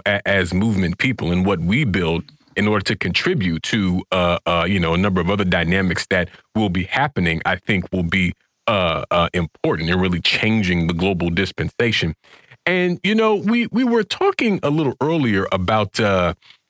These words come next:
uh, Niger and, uh, uh, and ecowas and things like this. And I really feel like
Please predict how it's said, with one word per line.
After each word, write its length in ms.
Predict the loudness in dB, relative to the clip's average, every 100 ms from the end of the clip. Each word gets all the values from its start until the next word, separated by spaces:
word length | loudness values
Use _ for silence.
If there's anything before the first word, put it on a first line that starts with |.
| -2
uh, 160 | 0 2
Niger 840 | 2 0 0 0 2 2 0 -2 _ _ _
and, 480 | 0 2 2 2 0 0
uh, 280 | 0 2 0 0
uh, 200 | 0 2
and 180 | 0 0 -2
ecowas 720 | -2 0 2 2 2 0 -2
and 160 | -4 -2
things 280 | 0 2
like 200 | 0 0
this. 180 | -2 -2
And 80 | 0
I 40 |
really 260 | 2 2 0
feel 320 | 0 -2 0
like 400 | 2 2 0 -4